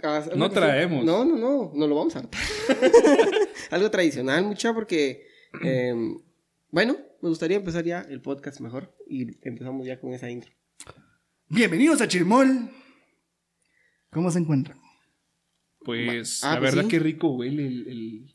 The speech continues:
Speaker 3: El
Speaker 2: batido.
Speaker 3: batido. Ah, no, este no es batido.
Speaker 1: ¿Es batido?
Speaker 3: No.
Speaker 1: ¿Por qué?
Speaker 3: Este es café.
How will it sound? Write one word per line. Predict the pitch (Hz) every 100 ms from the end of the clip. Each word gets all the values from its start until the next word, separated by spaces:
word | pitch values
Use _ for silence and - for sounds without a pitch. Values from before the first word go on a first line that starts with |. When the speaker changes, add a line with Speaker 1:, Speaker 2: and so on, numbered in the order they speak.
| -
Speaker 3:
El | 143
Speaker 2:
batido. | 131 135 151 156
Speaker 3:
batido. | 127 120 - -
Ah, | 185 196 196 196
no, | 190
este | 190
no | 175
es | 170
batido. | 156 156 151 143 - -
Speaker 1:
¿Es | 170 139
batido? | 151 254 359 _ -
Speaker 3:
No. | 139 131 - _ -
Speaker 1:
¿Por | 131
qué? | 127 139 _ -
Speaker 3:
Este | 139 139
es | -
café. | 127 - 139